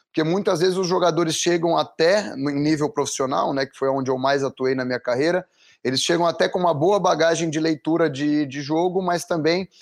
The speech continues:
em relação ao aspecto técnico da gestualidade, às vezes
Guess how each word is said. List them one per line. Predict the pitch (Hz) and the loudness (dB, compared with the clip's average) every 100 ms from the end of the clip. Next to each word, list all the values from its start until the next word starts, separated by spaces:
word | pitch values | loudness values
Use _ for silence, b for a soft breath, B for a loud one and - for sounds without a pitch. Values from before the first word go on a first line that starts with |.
| B B - | B B -4
em | 160 | 0
relação | 170 175 165 175 160 | 4 4 2 2 2
ao | 160 | 2
aspecto | - 160 160 - 151 | 0 0 0 -2 -6
técnico | - 165 170 156 135 - | 2 2 2 -2 -4 -4
da | 127 123 | -2 -2
gestualidade, | 143 151 147 147 135 127 160 165 139 | -2 -4 0 0 0 2 2 2 0
às | 123 | -2
vezes | 147 160 165 - | -2 -2 -4 -10